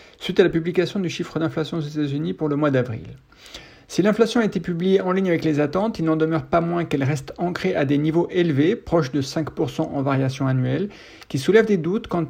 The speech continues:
aux anticipations de marché suggérant que la Fed sera en mesure de baisser les taux directeurs dès le mois de septembre deux mille vingt-trois.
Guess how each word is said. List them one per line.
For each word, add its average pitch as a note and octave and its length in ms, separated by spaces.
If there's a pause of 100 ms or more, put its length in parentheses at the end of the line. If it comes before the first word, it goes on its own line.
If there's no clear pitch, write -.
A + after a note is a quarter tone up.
aux C#3+ 140
anticipations F3+ 720
de C#3+ 140
marché C#3+ 400
suggérant D3+ 500
que E3 80
la C3+ 140
Fed F3+ 320
sera D3+ 240
en - 20
mesure D3+ 260
de B2 120
baisser E3+ 320
les C#3+ 140
taux F3 120
directeurs C3+ 640 (560)
dès C#3 160
le F3 100
mois D3 140
de C3+ 60
septembre D3+ 420
deux C3 100
mille C3 160
vingt-trois. A2+ 460